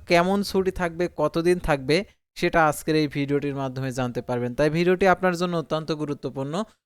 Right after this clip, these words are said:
অর্থাৎ আপনি এই বিষয়টাই জানতে চাচ্ছেন। তো ভিডিও শুরুর প্রথমে আপনি যদি All Education Update এই চ্যানেলে প্রথমবার এই ভিডিওটি দেখে থাকেন,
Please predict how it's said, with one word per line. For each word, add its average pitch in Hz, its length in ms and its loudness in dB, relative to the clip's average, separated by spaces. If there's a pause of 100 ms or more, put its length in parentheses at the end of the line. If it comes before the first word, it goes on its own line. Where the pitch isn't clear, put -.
(200)
অর্থাৎ 156 400 2 (100)
আপনি 156 240 -2
এই 156 120 -2
বিষয়টাই 180 460 4
জানতে 147 300 2
চাচ্ছেন। 196 460 0 (340)
তো 185 100 8
ভিডিও 208 320 6
শুরুর 214 320 4
প্রথমে 196 420 0
আপনি 170 280 0
যদি 147 380 0 (300)
All 165 160 6 (100)
Education 180 380 2
Update 160 340 0
এই 156 100 0
চ্যানেলে 151 380 -2
প্রথমবার 139 440 -4
এই 135 120 0
ভিডিওটি 131 440 -2
দেখে 127 220 -2
থাকেন, 147 340 -4